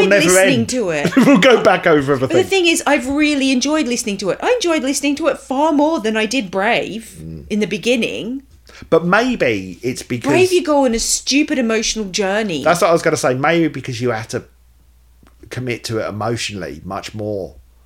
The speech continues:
Speaker 1: Mm, but, but Afraid of Sunlight does have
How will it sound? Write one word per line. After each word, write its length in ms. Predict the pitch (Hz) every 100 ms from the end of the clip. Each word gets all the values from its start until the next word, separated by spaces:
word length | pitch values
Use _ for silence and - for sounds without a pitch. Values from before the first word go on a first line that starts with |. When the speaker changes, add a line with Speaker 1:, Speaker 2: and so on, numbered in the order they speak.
| _
Speaker 1:
Mm, 320 | 233 220 160
but, 280 | 220 - - _ -
but 320 | 240 226 - -
Afraid 300 | 196 185 175
of 60 |
Sunlight 500 | - 233 214 156 139 - - - -
does 340 | 208 196 175
have 720 | 175 185 185 180 170 165 -